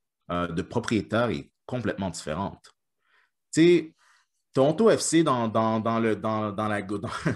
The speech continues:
dans le gros groupe, Toronto F C, c'est, c'est, c'est, c'est une dépense. Parce que les dépenses que Toronto F C font, je pense pas qu'ils rentrent dans leur argent. Mais les pertes qu'eux, ils font, c'est compensé par les revenus des Raptors en N B A,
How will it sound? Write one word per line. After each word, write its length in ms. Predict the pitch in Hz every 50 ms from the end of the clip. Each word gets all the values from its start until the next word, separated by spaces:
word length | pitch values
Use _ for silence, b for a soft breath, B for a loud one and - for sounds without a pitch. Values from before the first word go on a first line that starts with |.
| - 117
dans 200 | 110 117 113 113
le 120 | 107 104
gros 280 | 104 101 117 139 143 123
groupe, 380 | 98 98 120 156 170 165 - - b b b b b b b b b b b b _ _ _
Toronto 420 | - 117 110 120 120 - 175 170
F 60 | 113
C, 260 | - - - 143 147 120
c'est, 280 | - - 80 78 69
c'est, 300 | - - - - 80 76
c'est, 640 | 78 - - - - - - - 95 92 87 82 82
c'est 220 | 82 - 104 - -
une 120 | 127 135
dépense. 720 | 127 87 82 - 110 110 104 - - - - - - - _ _ _ _ _ _ _ _
Parce 140 | - 104 -
que 100 | - 127
les 140 | 113 110 110
dépenses 480 | 92 120 127 - - 156 156 170 165
que 100 | - -
Toronto 640 | 107 - 117 104 98 98 98 95 - 135 131 117 104
F 60 | 101
C 220 | - - 131 135
font, 520 | 127 - - - 101 107 135 175 180 127 - -
je 100 | - - -
pense 260 | 175 196 117 - -
pas 120 | - 160
qu'ils 140 | - - 101
rentrent 160 | 87 92 92
dans 100 | 87 87
leur 180 | 85 80 80 78
argent. 460 | 80 76 71 80 117 120 87 - - b b b b b b b b _
Mais 160 | 87 98 98
les 100 | 101 -
pertes 340 | - - - 160 165 165 -
qu'eux, 300 | 110 - - 120 127 113
ils 100 | 85 80
font, 220 | - - 131 139
c'est 200 | - - 127 -
compensé 580 | - 120 117 110 - 113 104 98 - 127 123 117
par 140 | 120 101
les 120 | 98 92 95
revenus 380 | 87 95 87 80 101 104 104
des 120 | 82 82 80
Raptors 600 | 78 87 90 90 - - - 104 107 139 147 127
en 80 | 131 127
N 120 | 131 131
B 80 | 131 131 135 139
A, 220 | 151 160 170 165